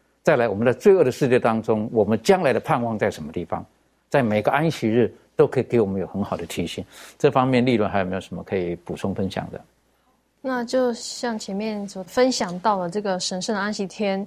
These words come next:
Speaker 2: 提醒着我们，就是我们是创造主跟救赎主的儿女。那这也告诉我们说，我们是没有办法去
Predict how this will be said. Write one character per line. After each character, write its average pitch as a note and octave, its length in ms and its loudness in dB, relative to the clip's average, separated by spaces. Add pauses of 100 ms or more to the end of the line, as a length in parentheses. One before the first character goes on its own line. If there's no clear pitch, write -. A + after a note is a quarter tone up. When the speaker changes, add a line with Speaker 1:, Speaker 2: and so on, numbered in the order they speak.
(260)
Speaker 2:
提 - 180 0
醒 A3+ 220 2
着 G3+ 120 0
我 F3+ 120 0
们， F3+ 180 -6
就 G3 140 -4
是 F#3+ 260 -4
我 G3 140 -2
们 G3 120 -2
是 B3 120 -2
创 A#3+ 260 0
造 A#3 200 4
主 - 260 -14
跟 G3 260 -4
救 B3 160 6
赎 A3+ 140 -4
主 G3+ 140 -12
的 G3 100 -10
儿 F#3 180 -8
女。 F#3 240 -6 (400)
那 A3+ 260 0
这 C#4 120 2
也 A#3+ 100 8
告 A#3 180 4
诉 A#3 160 -2
我 G3+ 100 0
们 F3+ 180 -4
说， G3 400 2
我 G3 120 0
们 G#3 140 -2
是 C#4+ 200 -2
没 B3+ 100 2
有 A#3 80 2
办 A#3 200 4
法 F#3+ 240 -4
去 G3+ 480 -2